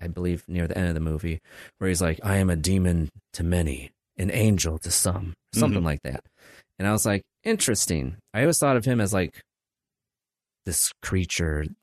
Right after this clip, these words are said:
Speaker 1: kinda like, uh, Jason or Michael Myers,
Speaker 2: Yeah.
Speaker 1: where he's, like, killing people.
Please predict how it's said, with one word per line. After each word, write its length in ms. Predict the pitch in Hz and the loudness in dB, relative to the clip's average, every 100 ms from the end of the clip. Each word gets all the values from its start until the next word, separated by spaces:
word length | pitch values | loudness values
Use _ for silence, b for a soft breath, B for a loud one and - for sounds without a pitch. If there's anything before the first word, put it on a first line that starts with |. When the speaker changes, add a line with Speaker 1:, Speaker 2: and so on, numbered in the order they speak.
| - | -2
Speaker 1:
kinda 180 | 147 139 | 2 4
like, 220 | 120 98 | 2 2
uh, 220 | 90 82 - _ _ _ | 0 0 -4 _ _ _
Jason 600 | - 76 73 - 76 73 - _ _ _ _ _ - | -6 -4 -2 0 0 -2 -6 _ _ _ _ _ -6
or 220 | 78 87 | -2 -2
Michael 320 | 87 80 73 | -2 -4 -4
Myers, 460 | 73 73 73 73 - | -2 0 0 0 0
Speaker 2:
Yeah. 420 | 127 123 101 73 - | 2 4 4 0 -4
Speaker 1:
where 100 | 80 | -4
he's, 100 | 85 | -2
like, 140 | 76 _ _ | -4 _ _
killing 240 | - 80 76 | -2 0 0
people. 440 | 82 73 80 76 | -4 -6 -4 -6